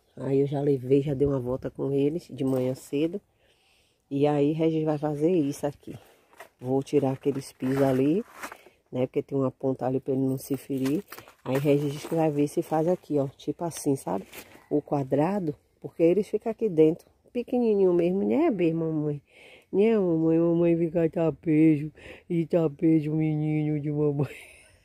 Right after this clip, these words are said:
<laughs> Aí pronto. Então é isso. Então, gente, é essa questão, entendeu? Aí por isso que eu sempre tô falando, porque às vezes a pessoa não sabe, assiste o vídeo a primeira vez,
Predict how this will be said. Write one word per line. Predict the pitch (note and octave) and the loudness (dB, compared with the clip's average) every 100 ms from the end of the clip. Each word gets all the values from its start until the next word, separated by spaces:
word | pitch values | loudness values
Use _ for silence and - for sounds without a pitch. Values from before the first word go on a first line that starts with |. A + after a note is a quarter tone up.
| _ - - _ _ _ _ - | _ -20 -20 _ _ _ _ 4
<laughs> | A#4 _ _ _ A#4 - - G4 _ - - _ _ - - - - _ - G3 F3 | 4 _ _ _ 2 2 0 -4 _ -10 -10 _ _ -20 -20 -20 -20 _ -12 -4 0
Aí | E3+ G3 | 4 2
pronto. | - C#3+ C#3 C3 C3+ _ - - _ | 2 -2 0 -2 -6 _ -20 -20 _
Então | D#3 D#3+ - F3+ A3 | -2 0 2 2 2
é | A3+ | 2
isso. | C#3+ B2+ _ _ - - - | 2 0 _ _ -18 -14 -2
Então, | C#3+ - E3+ G#3 G3+ | 0 0 2 4 4
gente, | B2+ B2 A2+ - _ - - - - | 2 -2 -4 -12 _ -20 -20 -20 -2
é | D3+ D3 D3 D3+ D#3 - | 2 4 4 2 -2 -4
essa | D#3+ F3+ | -4 0
questão, | F3+ A#3 A#3+ - D#3 D#3 | 2 2 0 2 4 4
entendeu? | D3+ D3 D#3 G3+ D#4 - A#3 - - - | 4 4 6 4 2 -4 -6 -6 -6 -2
Aí | - E3 | 0 -2
por | G3+ | -2
isso | G#3+ - | -4 -4
que | |
eu | D4 | -4
sempre | - A#3+ C4+ | 0 0 0
tô | C4 C#4 | -2 -2
falando, | - C#4+ G3 E3+ E3+ | -2 0 2 4 2
porque | F#3 F#3+ | 0 2
às | G3 | 2
vezes | F3+ F#3+ F#3+ | 4 4 2
a | |
pessoa | F#3+ F#3 F3+ F#3 | 0 -2 0 2
não | F#3 F3 | 2 0
sabe, | - E3 E3 F3+ | -2 -2 0 0
assiste | F#3 F#3 F3+ F#3+ | -2 0 0 0
o | |
vídeo | D#3+ E3+ F3 | 2 4 2
a | |
primeira | F3 E3+ E3 E3+ D#3 | 2 6 6 6 2
vez, | C#3 D3 D#3+ G#3 | 0 0 0 -4